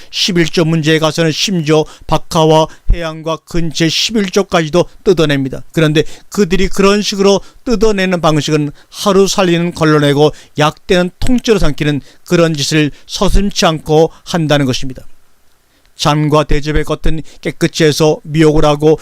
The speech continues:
그 속은 탐욕으로 가득 채웁니다. 뿐만 아니라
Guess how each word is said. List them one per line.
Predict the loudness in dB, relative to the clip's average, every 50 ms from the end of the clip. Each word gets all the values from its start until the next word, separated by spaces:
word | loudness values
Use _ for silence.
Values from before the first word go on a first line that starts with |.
| -6 -16 -6
그 | 0 0
속은 | 2 2 4 2 2 2 0 -2 -4 -4 -6 -12 -16 2
탐욕으로 | 2 4 4 4 2 2 0 0 2 2 2 0 -2 -10 -14
가득 | _ -2 0 2 2 2 2
채웁니다. | 2 0 0 -2 -2 -4 -6 -8 -12 -16 -18 -20 -20 -6
뿐만 | -4 -2 0 2 2 2 2 2
아니라 | 0 0 0 0 0 -2